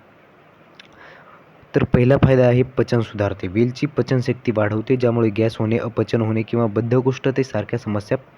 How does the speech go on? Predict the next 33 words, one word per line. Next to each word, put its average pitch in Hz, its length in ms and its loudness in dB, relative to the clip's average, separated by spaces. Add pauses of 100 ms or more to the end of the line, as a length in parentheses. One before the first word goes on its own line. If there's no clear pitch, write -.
(120)
कमी 131 120 2
होतात. 101 200 -4 (360)
आता - 120 -4
बद्धकोष्ठता 135 720 0
म्हणजे 127 220 2
काय 113 160 2
असतं? 110 240 -4
कॉन्स्टिपेशन 131 640 0
आपण 104 240 -2 (120)
ज्याला 101 180 0
म्हणतो, 101 300 -2 (840)
ते 139 120 4
म्हणजे 127 280 0
काय 120 160 0
होतं, 107 240 0
आपल्या 120 280 -2 (500)
जो 117 60 0
क-, 110 380 0 (840)
तो 127 60 0
स्टूल 139 460 -2
असतो 123 240 -2
तो 123 140 -2
पास 123 320 -2
होत 107 160 -4
नाही 107 120 -2
आपल्या 104 240 -4
स्टमकमधून. 113 640 -4 (360)
त्यामुळे 117 260 2
काय 113 140 0
होतं, 104 280 -2
जे 120 180 -2
ड्रायनेस 113 640 -2 (140)
आपल्या 110 280 -2